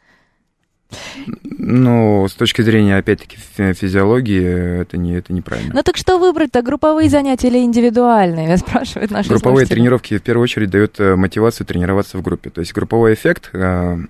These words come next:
Speaker 1: это, э, такая внешняя мотивация, которая заставляет человека не с-, не стоять на месте. Я думаю, то, что каждый из вас, э, часто видел такую историю в фитнес-клубе, когда, м, клиент, к примеру, там ходит по, по дорожке рядом, а, облокотившись на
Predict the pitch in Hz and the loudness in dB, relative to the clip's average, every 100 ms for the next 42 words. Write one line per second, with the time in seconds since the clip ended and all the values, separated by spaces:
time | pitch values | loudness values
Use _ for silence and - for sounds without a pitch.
0 | - 101 - 101 95 95 92 - - 95 | -8 -6 -2 0 2 2 2 -2 -6 -4
1 | 92 107 110 104 95 123 120 92 92 - | -2 -2 0 2 4 2 2 -2 -2 -2
2 | 127 - - - 92 - 104 120 - 107 | -4 -4 -6 -6 -8 -6 -2 0 0 -2
3 | 101 95 92 - 104 98 - 104 101 95 | 0 0 -2 -2 -2 -2 -2 -2 0 -2
4 | 80 - - - - - - - 120 127 | -4 -12 -20 -14 -12 -10 -6 -2 2 2
5 | 123 117 - 131 110 110 143 170 - 101 | 2 -2 -2 -2 -2 0 0 0 0 2
6 | 92 87 - 131 - 113 107 98 101 - | 2 0 0 -2 0 0 0 0 -2 -4
7 | 107 - 165 135 98 92 90 - 98 - | -4 -2 2 2 0 -2 -6 -6 -8 -6
8 | 104 85 92 92 98 95 92 90 92 92 | -6 -4 -2 0 2 2 2 2 0 0
9 | 90 90 90 90 90 90 90 90 90 110 | 0 0 0 0 -2 -2 -2 -4 -2 0
10 | 104 90 - _ _ - 98 87 98 - | 0 0 -8 _ _ -4 -2 -2 -4 -2
11 | 107 - 107 101 98 120 139 226 - 127 | -2 0 0 0 0 -2 -2 0 0 0
12 | 113 95 92 95 101 101 107 107 117 107 | 2 0 -2 -2 -2 0 0 0 -2 -4
13 | 82 - 95 92 | -6 -6 -4 -4